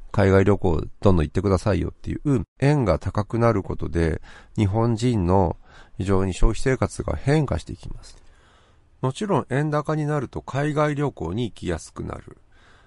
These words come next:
その中で例えばオーストラリアブーム。これはね、当時オーストラリアの観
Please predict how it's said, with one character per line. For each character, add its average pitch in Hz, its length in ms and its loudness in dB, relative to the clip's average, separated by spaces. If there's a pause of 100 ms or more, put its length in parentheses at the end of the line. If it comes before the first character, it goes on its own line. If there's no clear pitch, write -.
(220)
そ - 160 -6
の 160 140 -2
中 175 240 -4
で 82 100 -12
例 - 360 -4
え - 20 -4
ば - 100 -10 (140)
オ 165 240 0
ー 180 40 -6
ス - 100 -10
ト 170 180 0
ラ 160 100 2
リ 151 180 -2
ア 151 80 0
ブ 131 220 0
ー 82 40 0
ム。 82 260 -10 (520)
こ - 160 -4
れ 175 80 6
は 165 160 4
ね、 147 180 0
当 170 220 0
時 - 200 -6
オ 147 200 -2
ー - 20 -8
ス - 120 -14
ト 160 140 -4
ラ 160 120 0
リ 123 140 -4
ア 78 40 -2
の - 140 -8
観 135 400 -6